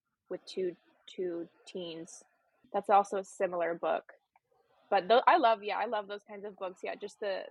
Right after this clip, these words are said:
the, um, not only, like, childhood friends becoming lovers, but, yeah, the process of, of seeing teen love and, like, your first crush and your first love. And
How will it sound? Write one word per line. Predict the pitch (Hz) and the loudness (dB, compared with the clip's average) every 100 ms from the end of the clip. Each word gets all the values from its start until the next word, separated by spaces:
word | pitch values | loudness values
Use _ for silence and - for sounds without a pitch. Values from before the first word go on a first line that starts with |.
| 190 | -6
the, | 190 180 180 196 _ _ _ _ _ - | -2 0 -2 -6 _ _ _ _ _ -10
um, | 185 113 - - _ _ _ _ | -10 -10 -14 -20 _ _ _ _
not | - 220 | -4 0
only, | 226 226 | 0 0
like, | 208 185 - | -2 -2 -2
childhood | 202 196 190 190 - | 0 0 -2 -10 -8
friends | 180 175 175 180 - _ _ _ | -6 -6 -6 -12 -20 _ _ _
becoming | 190 208 185 180 | -10 -8 -10 -6
lovers, | 180 185 180 190 - | -2 -2 -2 -4 -4
but, | 196 | -2
yeah, | 196 190 | 0 0
the | 190 | 0
process | - 196 196 196 196 | 4 4 4 -4 -4
of, | 185 180 _ - | -8 -10 _ -8
of | 190 | -8
seeing | - 208 190 180 | -8 -8 -8 -10
teen | - 196 185 180 | -12 -10 -8 0
love | 175 170 175 | 2 2 0
and, | 180 175 170 | -6 -8 -8
like, | 165 - | -10 -8
your | 175 - | -10 -4
first | 170 175 - | -4 -4 -12
crush | - 175 175 - | -4 -2 -2 -8
and | 175 | -12
your | 180 | -10
first | 190 175 - | -6 -8 -8
love. | 185 170 160 165 _ _ _ _ | -2 0 0 -4 _ _ _ _
And | 185 175 175 | -4 -2 -4